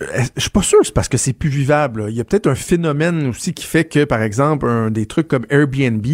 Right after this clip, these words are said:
ça devient, euh, bien, bien, bien intéressant. Et ça fait en sorte que les gens, ben, tu sais, ils vont avoir tendance peut-être plus finalement à louer leur condo ou quoi que ce soit. Euh, bref, eux disent, là, il faut absolument agir, là. Ils veulent réduire le nombre de, de bateaux de croisière.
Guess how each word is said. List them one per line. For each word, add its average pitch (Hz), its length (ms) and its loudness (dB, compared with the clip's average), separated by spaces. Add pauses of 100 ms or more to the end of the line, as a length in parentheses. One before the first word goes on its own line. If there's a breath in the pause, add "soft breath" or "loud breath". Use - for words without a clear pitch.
(400 loud breath)
ça 127 180 0
devient, 127 460 4
euh, 117 160 2
bien, 127 240 2
bien, 139 120 4
bien 147 160 2
intéressant. 127 640 0
Et - 380 -12
ça 113 120 -2
fait 127 100 0
en 113 80 2
sorte 151 200 -2
que 139 120 2
les 123 280 2
gens, 131 280 0
ben, 107 320 0
tu - 80 -16
sais, 131 60 0
ils 120 40 0
vont 120 120 2
avoir 117 160 4
tendance 131 280 0
peut-être 127 160 -2
plus 147 180 2
finalement 123 280 2
à 131 100 2
louer 139 520 4 (440 loud breath)
leur 127 360 2
condo 117 300 2
ou 139 40 4
quoi 127 160 0
que - 80 -6
ce 110 100 0
soit. 143 340 2 (600 loud breath)
Euh, 123 140 4 (220)
bref, 139 480 0
eux 180 140 2
disent, 156 340 0
là, 185 180 2
il 156 160 -6
faut 180 200 0
absolument 165 340 0
agir, 113 360 -2
là. 80 100 -12 (100)
Ils 113 200 -8
veulent 151 380 2
réduire 160 560 4
le 135 140 2
nombre 156 300 2
de, 123 560 4
de 117 60 0
bateaux 113 260 2
de - 60 -2
croisière. 139 600 2